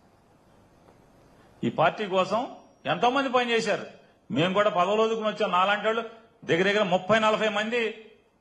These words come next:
అధికార పార్టీ నుంచి resign చేసి వచ్చాం. సంవత్సరన్నర, రెండేళ్లు, రెండున్నర ఏళ్లు పదవులు ఉన్నోళ్ళు వదిలేసి వచ్చారు.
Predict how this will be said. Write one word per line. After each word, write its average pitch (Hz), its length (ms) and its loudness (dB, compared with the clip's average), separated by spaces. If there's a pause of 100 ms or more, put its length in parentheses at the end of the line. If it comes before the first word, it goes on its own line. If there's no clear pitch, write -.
(440)
అధికార 220 400 2
పార్టీ 208 300 -2
నుంచి 202 160 -8
resign 214 320 -2
చేసి 208 200 -2
వచ్చాం. - 320 -8 (1080)
సంవత్సరన్నర, 196 640 2
రెండేళ్లు, 196 440 0
రెండున్నర 202 480 0
ఏళ్లు 196 260 -2 (540)
పదవులు 185 260 -2
ఉన్నోళ్ళు 180 460 -6 (520)
వదిలేసి 180 320 -2
వచ్చారు. - 480 -8